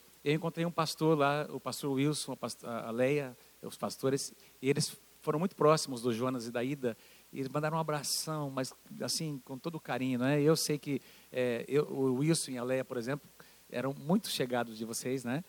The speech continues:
E tinha muita gente que queria que eles tivessem permanecido lá em Ribeirão Preto. Mas eles vieram pra Londrina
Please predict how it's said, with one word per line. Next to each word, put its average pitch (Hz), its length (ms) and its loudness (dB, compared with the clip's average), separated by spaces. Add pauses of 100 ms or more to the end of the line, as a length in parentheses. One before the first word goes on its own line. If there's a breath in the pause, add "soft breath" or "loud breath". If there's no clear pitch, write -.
(260 loud breath)
E 120 60 -12
tinha 139 220 -2
muita 175 240 4
gente 160 180 0
que - 60 -12
queria 156 260 0
que - 80 -8
eles - 160 -4
tivessem 156 400 -2
permanecido 165 640 -4
lá 127 120 2
em 120 80 0
Ribeirão 120 300 0
Preto. 110 340 -4 (360 loud breath)
Mas 120 160 -2
eles 147 160 0
vieram 151 420 6
pra 196 80 2
Londrina 151 560 2